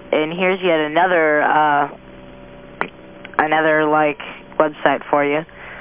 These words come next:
This contains a whole bunch of, like, A O L type programs. Uh, not that you really want that, but anyways. It's at H T T P colon slash slash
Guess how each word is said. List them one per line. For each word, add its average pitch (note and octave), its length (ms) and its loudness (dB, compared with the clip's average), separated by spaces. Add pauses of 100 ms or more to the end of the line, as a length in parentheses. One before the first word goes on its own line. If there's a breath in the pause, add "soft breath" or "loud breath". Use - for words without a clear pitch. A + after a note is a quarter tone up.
(200 loud breath)
This D3+ 120 -2 (120)
contains D3+ 520 -4
a D3+ 80 2
whole D#3+ 160 0
bunch D#3 300 0
of, C#3+ 280 0 (160)
like, C#3 340 -2
A D3 280 0
O C#3+ 120 0
L C#3+ 300 0
type D3 240 0
programs. C#3 600 -2 (920 loud breath)
Uh, - 840 -2
not D3+ 200 0
that D#3 80 -2
you C#3+ 100 -2
really C3+ 200 -2
want C#3 240 -2
that, - 140 -4
but C3+ 120 -4
anyways. C#3 260 -4 (540 loud breath)
It's - 100 -12
at C#3+ 260 0
H F3 280 -4
T F#3+ 140 -2
T F#3 160 -2
P E3+ 340 -4 (160)
colon E3 440 0 (120)
slash D3+ 320 2 (100)
slash D3 540 0